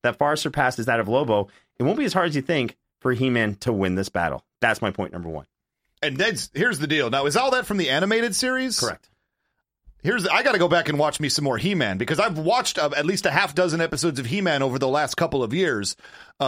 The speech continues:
Speaker 2: uh, as part of Knowing Is Half the podcast. I don't remember a single one of these. I don't remember him even doing something close to that level. So, uh, please send,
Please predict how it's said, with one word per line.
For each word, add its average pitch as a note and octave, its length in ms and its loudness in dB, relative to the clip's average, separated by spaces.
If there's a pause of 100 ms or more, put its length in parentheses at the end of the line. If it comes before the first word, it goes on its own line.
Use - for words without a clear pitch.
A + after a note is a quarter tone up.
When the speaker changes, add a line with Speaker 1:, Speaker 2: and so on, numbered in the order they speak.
(120)
Speaker 2:
uh, B2+ 200 0
as C3+ 160 -2
part E3+ 200 0
of A#2 80 -4
Knowing D#3 240 0
Is C#3 120 -2
Half C#3+ 160 0
the A2 80 -12
podcast. D#3+ 560 -2
I C4 120 2
don't D#4 180 2
remember E3+ 360 2
a C#3+ 80 2
single F#3+ 320 2
one E3+ 160 2
of C#3 80 0
these. C#3 240 -2
I B3 140 2
don't E4 100 0
remember A3 220 2
him F#3 100 0
even E3+ 140 0
doing E3 180 0
something C#3+ 320 -4
close A3 640 0
to F#3 120 0
that C#3 200 0
level. A#2+ 420 0 (140)
So, E3 340 2
uh, D3+ 240 0
please D4+ 400 -2
send, B3+ 340 0